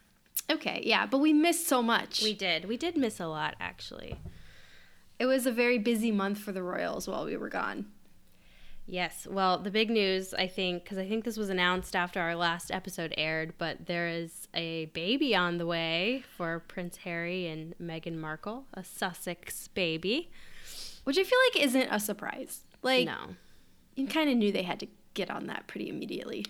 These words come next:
Speaker 2: So if anybody is curious what they might be naming the baby, listen to our <laughs> episode
Speaker 1: Oh,
Speaker 2: on
Speaker 1: yeah.
Speaker 2: royal baby names, because I feel as though they may be pulling from that pot of names.
Speaker 1: Yeah, I, I wonder, like, how,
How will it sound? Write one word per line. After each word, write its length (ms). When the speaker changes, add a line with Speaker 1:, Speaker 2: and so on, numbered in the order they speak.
Speaker 2:
So 220
if 100
anybody 540
is 140
curious 500
what 100
they 120
might 200
be 140
naming 380
the 80
baby, 680
listen 320
to 200
our 260
<laughs> 80
episode 440
Speaker 1:
Oh, 120
Speaker 2:
on 60
Speaker 1:
yeah. 300
Speaker 2:
royal 260
baby 340
names, 420
because 380
I 380
feel 320
as 160
though 180
they 100
may 160
be 140
pulling 460
from 260
that 300
pot 280
of 140
names. 480
Speaker 1:
Yeah, 180
I, 560
I 160
wonder, 640
like, 220
how, 720